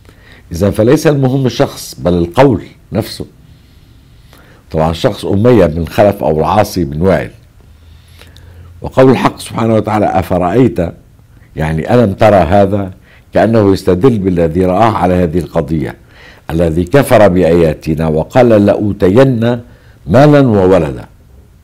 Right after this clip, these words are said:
وحسب ال-، الرواية أنه قال: "إن كان هناك بعث فسوف أكون في الآخرة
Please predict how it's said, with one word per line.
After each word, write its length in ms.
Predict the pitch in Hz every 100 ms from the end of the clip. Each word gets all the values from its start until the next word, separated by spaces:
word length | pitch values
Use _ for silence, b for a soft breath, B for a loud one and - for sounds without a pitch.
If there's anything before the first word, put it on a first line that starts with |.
| _ _ - b b b b b b b _
وحسب 960 | 76 90 98 - - - 131 - 117 98
ال-، 360 | 85 87 -
الرواية 640 | 80 80 82 110 101 98 87
أنه 280 | 85 98 92
قال: 300 | - 123 95
"إن 140 | 95
كان 200 | 90 107
هناك 420 | 95 95 101 98
بعث 320 | 90 95 120 120
فسوف 540 | - - 78 101 85
أكون 420 | 78 82 120 113
في 100 | 98
الآخرة 520 | 85 101 92 107 107